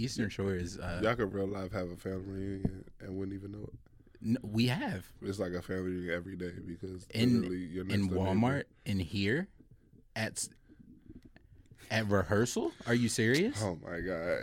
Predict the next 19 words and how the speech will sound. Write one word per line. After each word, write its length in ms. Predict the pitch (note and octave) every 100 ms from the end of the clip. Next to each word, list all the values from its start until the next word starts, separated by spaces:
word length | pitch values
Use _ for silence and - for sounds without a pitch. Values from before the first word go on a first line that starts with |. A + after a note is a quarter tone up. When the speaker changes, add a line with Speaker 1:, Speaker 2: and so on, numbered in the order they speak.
| -
Speaker 1:
And 140 | D3+ A#2
I 100 | A2
didn't 220 | A#2+ B2+
even 240 | B2+ B2+
know 220 | D3 A#3+
Speaker 2:
<laughs> 0 |
Speaker 1:
it. 160 | G3 - - - - -
That's 180 | D3+ G#3
how 120 | A3
it 120 | F#3+
works. 440 | F#3+ A#3+ - - - - - - -
I 100 | C#3+
remember 320 | D#3+ D#3 D3
I, 160 | C3+ D3 - - - -
I 60 | D#3+
was 160 | F#3+
going 240 | D#3 D#3+ C#3+
to 60 |
school 420 | - C3 A#2+ G2